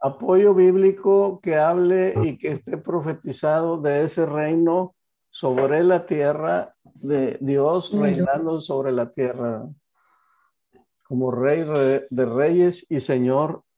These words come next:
Speaker 1: de señores.
Speaker 2: Sí, dice el treinta y dos, "He, he aquí que para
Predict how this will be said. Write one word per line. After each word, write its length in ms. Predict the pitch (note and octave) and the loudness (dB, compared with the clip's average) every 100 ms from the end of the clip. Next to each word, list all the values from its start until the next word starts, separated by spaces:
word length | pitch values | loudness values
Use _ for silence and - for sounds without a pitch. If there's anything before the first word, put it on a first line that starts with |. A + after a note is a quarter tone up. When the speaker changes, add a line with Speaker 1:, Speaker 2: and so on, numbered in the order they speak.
| _ | _
Speaker 1:
de 140 | D3 | -2
señores. 680 | C#3 - B2 B2 A2+ A2+ - _ _ _ _ _ - _ _ _ _ _ _ _ _ - - _ _ - _ _ | -2 -2 -2 -2 -4 -8 -14 _ _ _ _ _ -20 _ _ _ _ _ _ _ _ -20 -20 _ _ -20 _ _
Speaker 2:
Sí, 380 | - - - A2+ A2+ A#2+ - - _ _ - - - - C3 | -20 -20 -4 0 0 -2 -6 -12 _ _ -14 -14 -14 -6 2
dice 360 | B2+ A#2+ C3+ | 2 6 6
el 120 | A#2+ | 6
treinta 440 | A#2+ A#2+ G#2+ G#2+ A2+ | 4 4 4 4 6
y 80 | A#2 | 8
dos, 380 | B2 A#2+ - B3+ | 6 4 0 -2
"He, 300 | D3+ D3+ - _ _ _ - | 2 2 0 _ _ _ 2
he 240 | D#3 E3 | 6 6
aquí 600 | D3+ - E3 E3 F3+ - _ _ _ _ _ _ _ _ _ _ _ _ _ _ - | 4 0 -2 -2 -2 -8 _ _ _ _ _ _ _ _ _ _ _ _ _ _ 0
que 300 | C3+ C3+ C3 | 4 4 2
para 720 | - B2 B2 B2 A#2 A2 | -2 -2 -2 -4 -6 -12